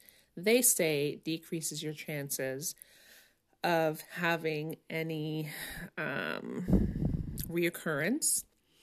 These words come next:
And because my type is so aggressive, they definitely,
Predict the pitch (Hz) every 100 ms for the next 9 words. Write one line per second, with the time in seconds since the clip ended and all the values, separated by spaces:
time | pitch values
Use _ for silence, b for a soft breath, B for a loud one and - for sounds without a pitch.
0 | B B B B - - 170 165 160 165
1 | 160 160 165 - 160 - 165 156 151 147
2 | 147 - 269 240 196 - - _ _ _
3 | - 147 - - 160 156 - 160 170 165
4 | - - 185 190 160 151 147 151 - 165
5 | - 151 147 147